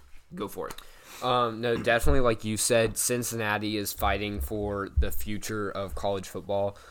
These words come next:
Speaker 2: Um, like, are, they're joining, what, the Big Ten?
Speaker 1: The
Speaker 2: Big Twelve?
Speaker 1: Big Ten.
Speaker 2: Big Ten,
Speaker 1: Yes,
Speaker 2: yep.
Speaker 1: yeah.
Speaker 2: Um, but for, they're fighting for non-power five teams. You know, it's like,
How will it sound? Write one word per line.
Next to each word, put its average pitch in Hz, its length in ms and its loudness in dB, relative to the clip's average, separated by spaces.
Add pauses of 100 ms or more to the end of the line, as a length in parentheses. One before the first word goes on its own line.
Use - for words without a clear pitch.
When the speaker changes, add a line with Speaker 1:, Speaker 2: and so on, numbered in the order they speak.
(220)
Speaker 2:
Um, 98 400 -2
like, 107 280 -4 (100)
are, 117 140 -2
they're 127 420 2
joining, 107 640 -6
what, 92 260 -4
the 95 60 -8
Big 92 320 -6
Ten? 110 560 -8 (240)
Speaker 1:
The 113 800 4
Speaker 2:
Big 107 80 0
Twelve? 98 340 -4 (260)
Speaker 1:
Big 113 260 -2 (360)
Ten. 98 320 -8
Speaker 2:
Big 104 160 -4
Ten, 104 200 -4
Speaker 1:
Yes, 107 200 2
Speaker 2:
yep. 104 140 0
Speaker 1:
yeah. 85 200 -8 (280)
Speaker 2:
Um, 110 480 4 (240)
but 120 340 6
for, 117 320 4
they're 117 180 2
fighting 117 520 4
for 107 500 0
non-power 98 720 -2
five 98 320 -2
teams. 101 540 -8
You 104 60 -6
know, 101 180 -4
it's 98 200 -4
like, 101 320 0